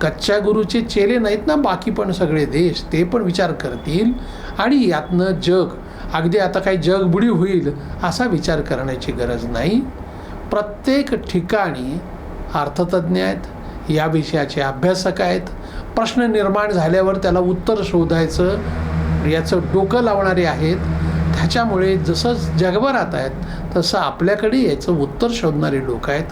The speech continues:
आपण घाबरून जायचं कारण नाही. आपण शांतपणे ह्या सगळ्या गोष्टीकडे कसं सामोरं जायला हवं याचा विचार, अर्थात याचा तुम्ही आमच्या सामान्य जीवनावरती फार फरक पडेल असं नाही, पण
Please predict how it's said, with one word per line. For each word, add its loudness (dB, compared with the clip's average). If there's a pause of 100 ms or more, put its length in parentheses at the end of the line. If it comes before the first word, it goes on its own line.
(460)
आपण 0
घाबरून 2
जायचं -2
कारण -4
नाही. 0 (380)
आपण 0
शांतपणे 0
ह्या 2
सगळ्या 0
गोष्टीकडे -2 (400)
कसं 2
सामोरं 0
जायला 0
हवं 2 (360)
याचा 0
विचार, 0
अर्थात -2
याचा 2 (540)
तुम्ही 4
आमच्या 2
सामान्य 2
जीवनावरती 2
फार 0 (100)
फरक 2
पडेल 0
असं -4
नाही, -4 (500)
पण 0